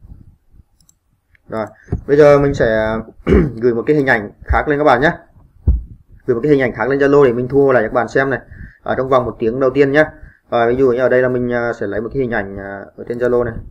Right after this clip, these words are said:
Đây, ví dụ như mình kích vào cái mục hình người đầu tiên này. Mình sẽ lấy một cái hình avatar nào đó. À, ở đây, ví dụ như mình lấy cái hình này chẳng hạn ha. Hình này chẳng hạn. Đấy. Rồi, vừa gửi xong.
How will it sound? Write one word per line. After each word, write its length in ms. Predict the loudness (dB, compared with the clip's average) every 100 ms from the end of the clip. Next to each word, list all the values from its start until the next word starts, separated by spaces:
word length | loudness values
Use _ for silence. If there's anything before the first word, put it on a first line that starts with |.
| _
Đây, 200 | -8 -6 -6
ví 100 | -6
dụ 100 | -4
như 120 | -4
mình 220 | -8 -8 -8
kích 140 | -4
vào 140 | -2
cái 100 | -2
mục 160 | -6 -6 -10 -14
hình 140 | -10
người 120 | -4 -4
đầu 100 | -2
tiên 100 | -4
này. 100 | -4 -8 _ _ _ -10 -10 -10 _ _
Mình 120 | -14
sẽ 120 | -6 -4
lấy 120 | -2
một 60 | -2
cái 100 | -2
hình 120 | -2
avatar 480 | 0 0 2 2 2
nào 80 |
đó. 300 | 2 0 -4 _ -20 _ _ _ _ _ _ _ _ _
À, 120 | -12 -6
ở 120 | 0
đây, 160 | 0 0
ví 80 | -2
dụ 100 | -2
như 120 | 0
mình 120 | -2 -2
lấy 120 | -2
cái 80 | -2
hình 140 | -4
này 100 | -4
chẳng 120 | -6
hạn 180 | -8 -8
ha. 140 | -8 -10 -14 -20 -20 _ -20 -20 _ _ _ _ -20 -18 -10
Hình 100 | -8
này 180 | -6 -8
chẳng 100 | -10
hạn. 140 | -12 -14 _ -20 _ _ _
Đấy. 120 | -10 -10 -12 -20 _ _ _ _ _ _ -20 _ _ _ _ -12
Rồi, 180 | -6 -2
vừa 140 | 0
gửi 200 | 2 2
xong. 180 | 2